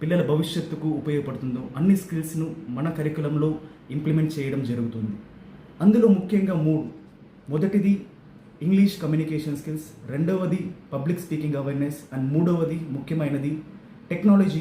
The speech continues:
యూసేజ్. మొదటి విషయానికి వస్తే ఇంగ్లీష్ కమ్యూనికేషన్ స్కిల్స్. దీన్ని మరింత స్ట్రెంగ్తన్ చేయడం కోసం ప్రపంచంలోనే నంబర్ వన్ ఎడ్యుకేషన్ సిస్టమ్ అయిన ఫిన్లాండ్ దేశం నుంచి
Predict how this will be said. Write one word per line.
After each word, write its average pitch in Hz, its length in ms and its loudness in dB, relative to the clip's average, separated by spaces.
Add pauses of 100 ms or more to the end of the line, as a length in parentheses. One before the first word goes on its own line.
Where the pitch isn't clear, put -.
(120)
యూసేజ్. 117 420 -12 (720)
మొదటి 180 300 0
విషయానికి 208 360 4
వస్తే 202 220 -2 (360)
ఇంగ్లీష్ 208 360 6
కమ్యూనికేషన్ 175 680 -2
స్కిల్స్. 123 320 -10 (1000)
దీన్ని 247 320 4
మరింత 220 320 4
స్ట్రెంగ్తన్ 202 460 2
చేయడం 156 300 0
కోసం 143 340 -8 (540)
ప్రపంచంలోనే 208 880 4 (100)
నంబర్ 180 300 0
వన్ 190 100 2 (120)
ఎడ్యుకేషన్ 156 520 -4
సిస్టమ్ 127 300 -8
అయిన 127 140 -8 (640)
ఫిన్లాండ్ 202 500 8
దేశం 151 320 -2
నుంచి 131 240 -8